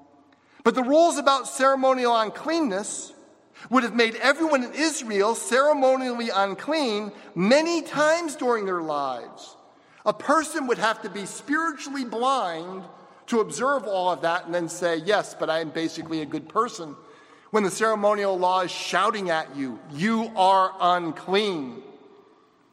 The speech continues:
One of the remarkable things I mentioned around spit and blood discharges and so on is one of the things that makes people unclean in the Old Testament is anything that's supposed to be inside of you coming out,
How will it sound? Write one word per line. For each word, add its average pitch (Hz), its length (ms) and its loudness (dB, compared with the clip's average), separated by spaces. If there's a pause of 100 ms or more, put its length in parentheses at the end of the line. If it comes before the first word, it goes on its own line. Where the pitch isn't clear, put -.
(720)
One 190 120 4
of 185 40 -2
the 160 80 -4
remarkable 165 520 2
things 156 560 -6 (680)
I 151 40 -6
mentioned 165 340 0
around 156 300 0
spit 190 460 -4
and 139 120 -10
blood 160 260 0
discharges 160 680 -4
and 135 100 -10
so 240 280 -2
on 160 320 -4 (480)
is 156 120 -8
one 294 200 2
of 320 60 -4
the 240 60 -2
things 233 260 -6
that 240 120 -10
makes 214 180 -4
people 220 380 -2
unclean 269 460 -4
in 285 80 -2
the 214 120 -8
Old 175 260 -6
Testament 180 520 -6 (400)
is 208 200 -4
anything 302 480 -4
that's 254 180 -8
supposed 247 440 -2
to 277 80 -8
be 226 220 -8
inside 196 540 -2
of 165 120 -8
you 208 160 -8
coming 226 380 -4
out, 269 400 -4